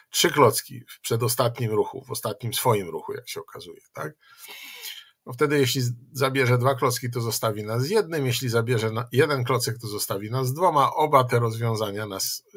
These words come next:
y, satysfakcjonują. No teraz, żebyśmy mogli, y, zostawić przeciwnikowi trzy klocki do zabrania, to, y, y,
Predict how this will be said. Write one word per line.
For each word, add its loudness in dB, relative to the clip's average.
y, -6
satysfakcjonują. -6
No -18
teraz, 6
żebyśmy 2
mogli, 2
y, 6
zostawić 4
przeciwnikowi 2
trzy 2
klocki 2
do 4
zabrania, 2
to, 2
y, 4
y, 0